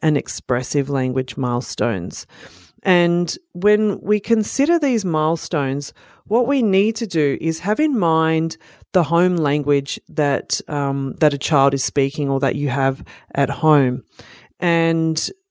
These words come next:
the reason for that is these milestones, um, pretty much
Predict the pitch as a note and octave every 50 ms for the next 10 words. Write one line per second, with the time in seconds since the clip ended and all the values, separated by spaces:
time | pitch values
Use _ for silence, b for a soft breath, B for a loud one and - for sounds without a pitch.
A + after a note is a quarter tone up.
0 | _ _ - F#3+ F3+ F#3 F3+ G3 A#3 A#3+ A#3 G#3+ - F#3 D#3+ D#3+ D#3 D#3 D#3 D3+
1 | D3+ F#3+ F#3 F3 F3 F3+ E3+ E3 E3 D#3 - - - E3+ D#3+ D#3+ D#3+ D#3+ D#3+ D#3
2 | - - b b b b b b b b - - D3 D3 C#3+ C#3+ C#3+ C#3+ C#3+ C#3
3 | C#3 B2+ - - _ _ _ _ _ _ _ _ _ _ _ - F#3 - - F3
4 | F#3+ A#3+ C#4+ C#4 A#3+ F3+ - - -